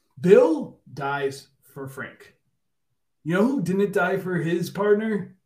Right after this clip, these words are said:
Joel. Tess goes, and he's like, "Cool, I'm outta here." It shows that Tess wasn't that one protecting that Bill was talking about. There's one protection. And so Joel's looking for that now.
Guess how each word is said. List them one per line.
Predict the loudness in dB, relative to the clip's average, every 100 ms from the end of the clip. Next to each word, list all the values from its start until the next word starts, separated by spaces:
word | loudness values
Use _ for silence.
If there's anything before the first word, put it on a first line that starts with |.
| _ _ _
Joel. | -6 0 0 0 -4 -10 _
Tess | -10 -4 -4 -4 -8
goes, | -4 0 2 2 -2
and | -2 -2
he's | 0 2
like, | 0 0
"Cool, | 2 2 2 -2
I'm | 0
outta | 2 2 -2
here." | -4 -10 -16 _ _ _ _ _ _ 2
It | 2 2 -4
shows | 0 0 0
that | -4
Tess | -4 -4 -4
wasn't | -4 -2 0 -2 -4
that | -8 -12
one | -12 -8 -8
protecting | -10 -12 -12 -12 -14
that | -14 -14 -10
Bill | -10
was | -8
talking | -12 -14
about. | -14
There's | -14 -10
one | -4 -4 -2
protection. | -4 -4 -8 -10 -14 _ -20 -20 _ -4
And | 2 2
so | 8 8 8
Joel's | 6 -2 2 2 2
looking | -10 -8 -8
for | -8
that | -12 -12
now. | -16 -18